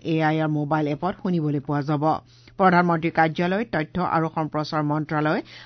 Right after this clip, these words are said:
আকাশবাণী আৰু দূৰদৰ্শনৰ YouTube চেনেল যোগেও এই অনুষ্ঠানৰ লাইভ ষ্ট্ৰিমিং কৰা হ'ব। আকাশবাণী অনুষ্ঠানটো প্ৰচাৰ হোৱাৰ ঠিক পাছতে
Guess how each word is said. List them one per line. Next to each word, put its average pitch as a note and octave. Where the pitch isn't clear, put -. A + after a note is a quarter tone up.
আকাশবাণী A3+
আৰু D#3+
দূৰদৰ্শনৰ E3
YouTube D#3+
চেনেল D3+
যোগেও D3+
এই E3
অনুষ্ঠানৰ D3+
লাইভ D#3
ষ্ট্ৰিমিং D3
কৰা C#3+
হ'ব। C#3+
আকাশবাণী E3+
অনুষ্ঠানটো D#3
প্ৰচাৰ D3+
হোৱাৰ D3
ঠিক C#3+
পাছতে D3+